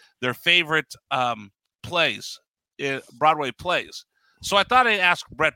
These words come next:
Boone, a man of, a man of, uh, education, refined taste, uh, man about town, the theater.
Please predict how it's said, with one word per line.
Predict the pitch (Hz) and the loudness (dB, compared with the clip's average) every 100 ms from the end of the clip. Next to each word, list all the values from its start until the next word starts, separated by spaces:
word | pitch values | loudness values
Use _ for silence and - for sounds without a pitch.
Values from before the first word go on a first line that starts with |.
| - | -2
Boone, | 143 117 | -4 -4
a | 117 | 0
man | 143 151 | 2 2
of, | 127 - _ _ _ | -2 -10 _ _ _
a | 139 | -6
man | 151 165 156 | 0 2 2
of, | 131 104 | -2 -2
uh, | 117 117 110 104 82 _ _ _ _ - | -4 -4 -6 -10 -14 _ _ _ _ -6
education, | 160 113 - 165 156 - 151 143 | -4 -4 -10 -4 -2 -2 -8 -8
refined | 110 - 139 123 104 | -10 -2 -2 -2 -8
taste, | - 156 160 165 - - _ _ _ _ _ _ _ _ | -6 -4 -2 -6 -12 -14 _ _ _ _ _ _ _ _
uh, | 117 - 110 | -16 -14 -4
man | 156 151 | 0 0
about | 131 123 - | 2 0 0
town, | - - 170 165 151 151 156 151 _ _ _ _ _ _ _ _ _ _ _ _ _ | -12 -4 2 2 2 0 -6 -14 _ _ _ _ _ _ _ _ _ _ _ _ _
the | 139 160 | -2 -2
theater. | - 190 175 - - | 0 -2 -2 -4 -12